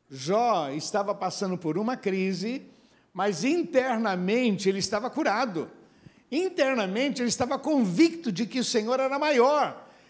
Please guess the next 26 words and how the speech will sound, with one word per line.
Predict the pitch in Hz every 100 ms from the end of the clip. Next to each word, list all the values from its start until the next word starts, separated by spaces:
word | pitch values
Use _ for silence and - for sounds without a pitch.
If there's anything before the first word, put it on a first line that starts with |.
| _
que | 285
ele | 320
estava | 254 262 262
passando | - 220 - 277 311
por | 180 214
um | 240
problema | 196 202 269
e | 285
era | 277 294
temporário, | 285 311 294 285 285 311 262 160 - - - - _ _
e | -
que | 190 262 294
alguma | 277 226 320 311
coisa | - 302 254
iria | 269 285 359 330
acontecer, | 247 254 214 - 208 196
e |
a | 214
sua | - 330
história | - 262 277 294 294 - - -
seria | - 294 269
mudada. | 277 320 262 302 262
Então | 196 269
é | 330
aqui | 311 381
dentro. | 349 339 392 403 339 156 -